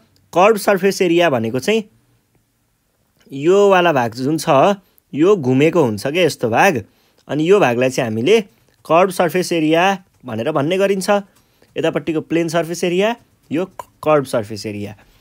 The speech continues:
भने पछाडि हामीलाई टोटल सर्फेस एरिया निकाल्न के गर्नु पर्यो? यसको यो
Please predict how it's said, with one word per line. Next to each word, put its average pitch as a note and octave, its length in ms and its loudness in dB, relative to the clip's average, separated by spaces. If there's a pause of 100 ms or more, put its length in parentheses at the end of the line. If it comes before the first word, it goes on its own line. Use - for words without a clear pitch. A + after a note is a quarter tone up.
(200)
भने A2+ 160 -4
पछाडि D#3 300 -2
हामीलाई C3 240 -4
टोटल F3+ 240 -2
सर्फेस F3+ 340 -4
एरिया F3+ 160 0
निकाल्न F3 340 -4
के F3+ 140 0
गर्नु F3 220 0
पर्यो? G3+ 380 2 (400)
यसको F3+ 280 -2
यो D#3+ 300 4